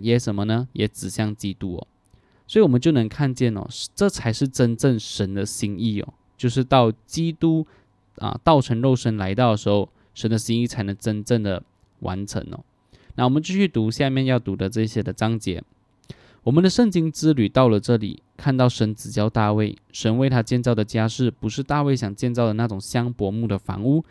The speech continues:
而是要存到永远的至尊王室。撒母耳记下七章十二到十三节：“你寿数满足，与你列祖同睡的时候，我必使你的后裔接续你的位，我也必坚定他的国，他必为我的名建造殿宇；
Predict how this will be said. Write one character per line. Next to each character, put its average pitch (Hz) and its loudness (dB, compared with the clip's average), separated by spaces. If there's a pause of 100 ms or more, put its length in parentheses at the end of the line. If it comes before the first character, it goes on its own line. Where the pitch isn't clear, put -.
(260)
而 120 0
是 139 2
要 127 8
存 - -4
到 127 4
永 113 2
远 135 4
的 98 -2
至 156 -4
尊 110 -2
王 95 -6
室。 110 -2 (1080)
撒 143 2
母 123 2
耳 107 0
记 120 -2
下 113 0
七 127 -4
章 127 -2
十 - -8
二 107 0
到 104 -2
十 107 -10
三 113 -4
节 95 -6 (800)
：“你 123 2
寿 165 4
数 156 2
满 92 0
足， 95 -4 (100)
与 117 4
你 113 -2
列 131 4
祖 104 -2
同 104 -6
睡 127 2
的 107 2
时 101 -4
候， 107 4
我 98 0
必 151 2
使 - 0
你 110 -2
的 101 -2
后 139 2
裔 120 2
接 135 2
续 131 0
你 101 -4
的 95 -4
位， 110 2 (540)
我 151 6
也 170 8
必 160 0
坚 160 0
定 135 2
他 120 -2
的 113 2
国， 101 -2
他 117 -2
必 123 0
为 120 4
我 101 -2
的 95 -4
名 95 -8
建 107 -4
造 101 -2
殿 104 -2
宇； - -12